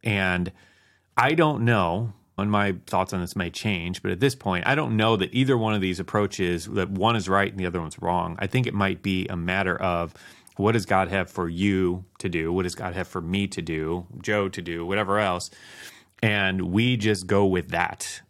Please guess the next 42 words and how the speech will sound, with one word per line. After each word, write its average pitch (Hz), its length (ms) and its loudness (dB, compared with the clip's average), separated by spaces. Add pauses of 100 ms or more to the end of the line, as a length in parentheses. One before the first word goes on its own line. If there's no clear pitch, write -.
(140)
Um, 87 480 -4 (300)
we 98 160 0
do 113 280 4
what 95 160 2
God 95 200 4
has 85 100 -6
called 92 300 -2
us 85 120 -6
to 85 100 -6
do 82 360 -2 (440)
specifically 95 800 -6 (100)
for 90 440 2 (160)
whatever 92 340 0
a 85 60 -2
season 87 440 -4
or 85 120 -2
for 92 160 -6
an 85 80 -4
individual 87 460 -4
investment 82 420 -6
or 82 80 -6
whatever 82 220 -4
that 82 140 -4
thing 90 120 -6
might 80 200 -6
be. 82 200 -2
And 87 140 -2
I - 80 -2
think 135 180 -2
that's 135 140 -2
why 92 140 2
it's 87 140 -4
so 98 120 0
important 82 320 -6
to 85 60 -12
pray 85 520 -2
about 82 220 -4
what 87 180 -4
we're 85 120 -4
investing 78 440 -6
in, - 240 -8
right? 85 240 -2